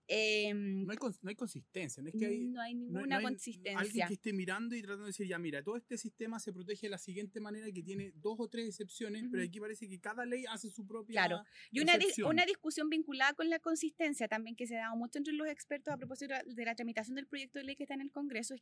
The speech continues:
Speaker 1: qué va a pasar una vez que entre en vigencia la nueva ley. ¿Va a haber una purga, por ejemplo? ¿Va a haber un per-,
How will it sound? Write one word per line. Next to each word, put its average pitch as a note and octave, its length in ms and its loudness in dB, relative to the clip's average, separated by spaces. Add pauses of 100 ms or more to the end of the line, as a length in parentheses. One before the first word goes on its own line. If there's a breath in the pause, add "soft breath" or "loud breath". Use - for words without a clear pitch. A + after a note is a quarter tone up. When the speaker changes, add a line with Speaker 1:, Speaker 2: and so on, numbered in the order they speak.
Speaker 1:
qué E4+ 120 0
va G4 80 6
a G#4 40 6
pasar F#4 280 0
una F#4 140 -4
vez F4 120 -4
que D#4+ 140 -2
entre D#4 220 0
en E4 40 2
vigencia D#4+ 340 0
la D#4 120 2
nueva D#4 240 2
ley. G3 180 0 (240 loud breath)
¿Va A3+ 140 4
a - 20 8
haber C#4+ 160 4
una D4 180 4
purga, D4 440 -2
por E4 140 -2
ejemplo? E4+ 520 0 (300 loud breath)
¿Va G#3 140 4
a - 20 4
haber C#4 200 0
un C#4+ 120 2
per-, A#3 320 -2